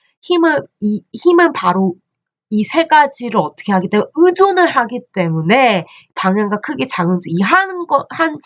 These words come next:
하나라도 달라지면 운동이 달라지는 거지. 그건 바로 힘의 벡터이기 때문에 그렇다. 자, 이번엔 힘의 합성에 관해서 할게. 자, 우리가 힘을 여러 개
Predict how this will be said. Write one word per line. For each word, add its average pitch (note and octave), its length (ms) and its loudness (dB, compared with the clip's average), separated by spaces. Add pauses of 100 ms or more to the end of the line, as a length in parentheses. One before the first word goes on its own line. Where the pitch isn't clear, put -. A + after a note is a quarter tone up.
(180)
하나라도 D4+ 560 0
달라지면 E3+ 800 -2
운동이 F#3+ 400 0
달라지는 F3+ 640 -2
거지. - 440 -20 (600)
그건 A3+ 280 2
바로 F3+ 340 0
힘의 D4+ 580 0 (360)
벡터이기 E3+ 840 -2 (120)
때문에 G#3+ 760 2 (100)
그렇다. D#3+ 840 -4 (960)
자, - 200 -10
이번엔 G#3 340 2
힘의 D4+ 300 2
합성에 E4 480 -2
관해서 D3 420 -8
할게. F#3+ 560 -6 (460)
자, - 100 -2 (220)
우리가 A#3+ 580 2
힘을 D#4+ 520 2
여러 A#3 380 4
개 B3 480 0